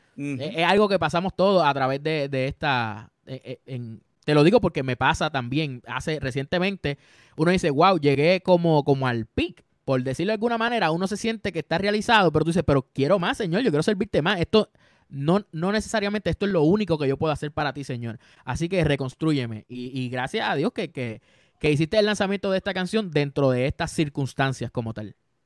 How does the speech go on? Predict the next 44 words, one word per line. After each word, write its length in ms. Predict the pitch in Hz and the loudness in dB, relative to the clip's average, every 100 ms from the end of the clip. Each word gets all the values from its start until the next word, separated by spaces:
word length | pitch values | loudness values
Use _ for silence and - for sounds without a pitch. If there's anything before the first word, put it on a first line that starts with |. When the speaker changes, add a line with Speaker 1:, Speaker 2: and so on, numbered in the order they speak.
| - | -16
Speaker 1:
Así 280 | 117 123 131 | -14 -8 -8
es, 120 | 165 | -6
la 140 | 151 | -6
realidad 260 | 131 131 123 | -6 -4 -4
es 60 | |
que, 260 | 123 190 170 _ _ - _ _ | -2 -2 -2 _ _ -20 _ _
eh, 260 | 143 139 135 | -6 -6 -6
nosotros 560 | 135 127 135 147 165 165 | -8 -10 -6 -2 -4 -4
fue 140 | 151 | -10
un 80 | 160 | -4
reto, 280 | 135 151 147 | -2 -2 -4
es 60 | |
un 120 | 165 | -8
reto, 400 | 156 131 123 107 _ | -4 -6 -6 -14 _
todavía 500 | 123 113 117 160 131 | -8 -6 -6 -4 -4
lo 120 | 120 | -6
es, 140 | 123 | -8
¿verdad? 240 | 120 117 127 | -10 -10 -10
Porque 180 | 131 113 | -12 -14
no 80 | |
sabemos 380 | 113 139 135 139 | -10 -6 -6 -6
qué 120 | 131 | -4
va 100 | 131 | -4
a 40 | 131 | -2
pasar, 420 | 123 - 131 135 _ _ _ _ - | -4 -6 -6 -8 _ _ _ _ -12
Speaker 2:
Ujú. 120 | 147 | -8
Speaker 1:
eh, 580 | 151 127 123 117 113 117 | -6 -6 -6 -6 -8 -10
dentro 320 | 123 120 120 | -14 -12 -10
de 80 | 117 | -12
esta, 340 | 110 127 127 127 | -8 -8 -6 -8
¿verdad? 360 | 110 113 151 - - | -12 -12 -12 -14 -14
pandemia. 580 | 120 113 131 160 135 117 _ _ - | -12 -8 -6 -6 -6 -10 _ _ -6
Pero, 400 | 143 143 147 139 | -2 -2 -4 -6
pues, 560 | 147 139 131 127 - - | -2 -2 -2 -6 -14 -20
eh, 400 | 131 127 120 - - | -18 -16 -16 -18 -10
pensábamos 640 | 139 139 151 147 170 180 180 | -10 -8 -6 -4 -4 -6 -4
que 400 | 165 160 151 _ _ _ | -4 -4 -6 _ _ _
hay 120 | - 151 | -14 -10
mucha 180 | 185 185 | -6 -6
gente 180 | 180 160 | -6 -10
que 60 | |
está 140 | 127 139 | -8 -10
consumiendo 500 | 143 147 135 135 131 | -10 -14 -12 -12 -12
internet. 440 | 127 135 123 104 | -14 -12 -12 -14